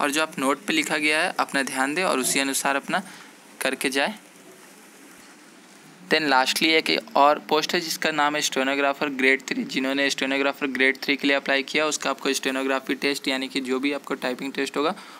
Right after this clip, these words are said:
वो आपको पाँच नौ दो हज़ार बीस, ध्यान दे date पाँच नौ दो हज़ार बीस को है। Venue आपको एएमडी हैदराबाद तेलंगाना ही रहने वाला है। तो आप देख लीजिए जिन्होंने आपको qualify किया और जिनका भी आपको exam होगा,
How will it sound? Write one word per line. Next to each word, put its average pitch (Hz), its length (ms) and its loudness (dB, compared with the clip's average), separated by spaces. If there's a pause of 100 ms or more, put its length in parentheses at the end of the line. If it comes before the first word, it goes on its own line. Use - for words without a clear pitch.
(140)
वो 135 80 2
आपको 135 260 -2
पाँच 139 440 0
नौ 143 180 2
दो 135 180 -2
हज़ार 131 220 0
बीस, 127 260 -2
ध्यान 131 320 -2
दे 139 100 0
date 143 220 0 (100)
पाँच 139 320 2
नौ 139 140 0
दो 135 120 -2
हज़ार 131 200 0
बीस 135 240 0
को - 140 -2
है। 175 120 0 (360)
Venue 131 260 2
आपको 139 260 -2
एएमडी 131 600 0
हैदराबाद 131 500 2
तेलंगाना 131 440 0
ही 135 140 0
रहने 135 240 0
वाला 135 200 0
है। 190 140 0 (300)
तो 147 60 2
आप 139 80 0
देख 139 260 2
लीजिए 151 200 0
जिन्होंने 139 400 0
आपको 139 200 -2
qualify 135 500 2
किया 147 220 2
और 143 80 0
जिनका 131 300 -2
भी 135 100 2
आपको 135 220 -2
exam 135 360 -2
होगा, 139 280 -2